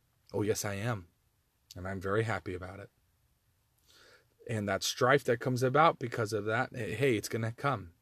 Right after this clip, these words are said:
As we know, the Lord hates it. So, n-, the last one we're doing today is Proverbs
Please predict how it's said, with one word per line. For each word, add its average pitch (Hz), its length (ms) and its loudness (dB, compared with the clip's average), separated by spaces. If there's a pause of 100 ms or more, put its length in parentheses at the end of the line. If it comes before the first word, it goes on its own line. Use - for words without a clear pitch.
(140)
As 104 160 -6
we 107 100 -4
know, 113 160 2
the 117 80 0
Lord 107 280 4
hates 123 300 0
it. - 120 -8 (1500)
So, 104 400 0 (680)
n-, 117 200 -6 (100)
the 104 80 -6
last 117 380 2
one 143 280 2
we're 127 100 4
doing 120 260 0
today 117 320 0
is 107 360 -4
Proverbs 127 800 0